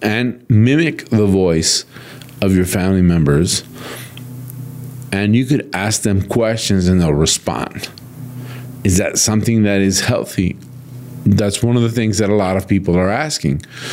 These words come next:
Is it healthy to go through the grieving process where you can continue to speak to your loved ones and they respond to you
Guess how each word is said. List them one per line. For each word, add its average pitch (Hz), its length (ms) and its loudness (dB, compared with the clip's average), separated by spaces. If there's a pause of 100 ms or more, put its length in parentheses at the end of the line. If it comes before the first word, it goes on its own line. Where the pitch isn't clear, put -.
(200)
Is 113 160 4
it 123 120 2
healthy 147 560 2
to 143 160 -2
go 120 200 2
through 117 240 2
the - 20 2
grieving 123 400 4
process 95 800 0 (580)
where 95 160 4
you 107 160 4
can 101 200 2
continue 123 680 2
to 101 180 0
speak - 540 -2
to 104 180 2
your 98 200 6
loved 82 320 0
ones 71 440 2 (640)
and 101 180 2
they 101 120 2
respond 90 680 0
to 95 120 2
you 80 440 2